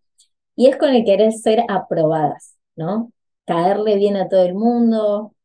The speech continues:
ser buena, ser, eh, linda, estar siempre con la palabra correcta.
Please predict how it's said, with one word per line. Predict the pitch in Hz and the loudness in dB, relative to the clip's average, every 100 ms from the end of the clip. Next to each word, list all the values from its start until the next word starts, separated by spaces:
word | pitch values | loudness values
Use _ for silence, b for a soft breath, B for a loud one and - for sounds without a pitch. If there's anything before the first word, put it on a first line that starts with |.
| _ | _
ser | - 233 196 | -4 0 0
buena, | 185 202 226 226 220 202 202 | 0 -2 0 -2 -4 -6 -6
ser, | 202 190 185 180 175 170 | -2 0 0 -4 -6 -8
eh, | 175 165 165 175 - - _ _ _ _ | -6 -4 -4 -8 -10 -14 _ _ _ _
linda, | - 226 233 208 196 185 185 185 | -2 2 2 2 0 2 2 0
estar | - - 185 202 196 190 | -4 -10 -8 -2 -2 -2
siempre | 190 196 196 196 190 185 175 165 160 160 | -2 -4 -6 -4 0 2 2 2 0 -6
con | 180 | -4
la | 180 | -2
palabra | 180 175 185 185 175 | -4 -2 0 0 -2
correcta. | 165 170 214 220 208 190 185 190 | -8 -6 -4 -4 -6 -8 -8 -8